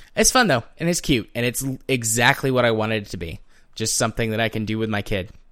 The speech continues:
Another game I can play with him.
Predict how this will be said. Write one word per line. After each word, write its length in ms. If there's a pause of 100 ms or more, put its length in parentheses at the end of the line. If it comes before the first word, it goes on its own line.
(1400)
Another 280
game 240
I 60
can 140
play 140
with 120
him. 220